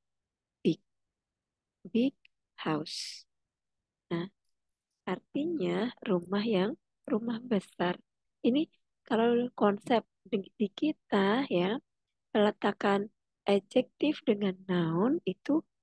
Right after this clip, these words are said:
terbalik. Nah, kalau di kita adalah rumah gede, rumah gedong. Kalau di Inggris,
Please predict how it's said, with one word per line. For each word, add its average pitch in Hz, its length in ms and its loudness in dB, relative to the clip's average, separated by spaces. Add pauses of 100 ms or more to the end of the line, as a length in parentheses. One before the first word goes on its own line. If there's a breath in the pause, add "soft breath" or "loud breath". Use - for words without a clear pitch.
terbalik. 190 720 0 (1040)
Nah, 156 320 -2 (240 loud breath)
kalau 202 200 6
di 208 120 4
kita 214 400 -6
adalah 175 320 -2 (800)
rumah 254 520 0 (480)
gede, 165 640 2 (360)
rumah 269 280 0 (120)
gedong. 185 720 2 (520)
Kalau 196 320 0
di - 260 -2
Inggris, 180 480 0